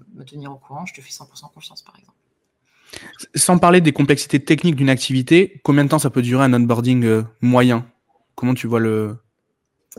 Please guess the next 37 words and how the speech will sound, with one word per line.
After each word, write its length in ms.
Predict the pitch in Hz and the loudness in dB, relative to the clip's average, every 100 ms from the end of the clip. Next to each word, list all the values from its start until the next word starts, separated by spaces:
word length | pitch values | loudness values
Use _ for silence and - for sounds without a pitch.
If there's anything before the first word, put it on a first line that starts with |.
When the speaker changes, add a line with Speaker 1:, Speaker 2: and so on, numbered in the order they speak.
| - - _ | -20 -20 _
Speaker 2:
l'organisation 460 | - 110 180 165 113 | -6 -2 0 0 -2
Speaker 1:
Euh, 20 | |
Speaker 2:
de 40 | |
ce 60 | 113 | -6
Speaker 1:
ça 60 | - | -4
va 140 | 214 220 | 0 2
Speaker 2:
truc ? 40 | |
Speaker 1:
pas, 220 | 285 285 | 2 0
ça 120 | - | 0
va 100 | 208 | 0
même 200 | 214 247 | 0 0
pas 200 | 254 269 | 0 -2
être, 160 | 254 - | -2 -4
euh, 240 | 214 202 | -2 0
alors 240 | 185 156 170 | 0 -2 -4
oui, 80 | 240 | -4
il 20 | |
y 40 | |
a 40 | 180 | -6
la 60 | |
complexité 400 | 175 175 180 185 | -8 -10 -10 -12
technique 320 | 190 165 196 | -12 -10 -8
de 80 | 180 | -6
l'activité, 580 | 175 170 - 180 220 254 | -6 -6 -10 -12 -8 -8
ça 140 | - | -4
va 80 | 175 | -4
plus 180 | 180 247 | -4 -6
être 100 | 240 | -6
une 120 | 202 | -6
question 260 | 190 175 208 | -6 -8 -6
de, 400 | 180 156 147 143 _ _ _ _ _ - - | -6 -6 -8 -12 _ _ _ _ _ -14 -8
euh, 580 | 160 147 139 135 143 | -6 -4 -6 -8 -10
de 100 | 165 | -12
quel 180 | 160 196 | -6 -2
est 60 | 180 | 0
le 60 | |
rôle, 340 | 165 185 220 | 0 2 0